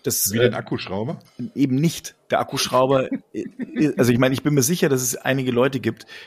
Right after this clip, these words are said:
Speaker 1: die den Akkuschrauber jeden Tag ganz oft verwenden und vielleicht auch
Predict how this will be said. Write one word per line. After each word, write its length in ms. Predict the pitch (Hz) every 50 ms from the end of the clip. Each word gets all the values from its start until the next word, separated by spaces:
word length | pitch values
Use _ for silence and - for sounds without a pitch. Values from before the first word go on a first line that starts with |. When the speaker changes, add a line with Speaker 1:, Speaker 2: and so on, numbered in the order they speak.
| - - -
Speaker 1:
die 100 | 120 113
den 180 | 117 113 -
Akkuschrauber 560 | - 127 - - 123 - - - 117 120 117
jeden 340 | 120 113 110 120 139 139 147
Tag 280 | 120 117 123 120 120 -
ganz 260 | - 120 147 156 -
oft 260 | - - 131 135 -
verwenden 440 | - 127 110 113 123 - - - 127
und 140 | 110 110 104
vielleicht 680 | - 117 110 110 127 143 147 127 127 131 - - -
auch 380 | - 113 123 123 120 - -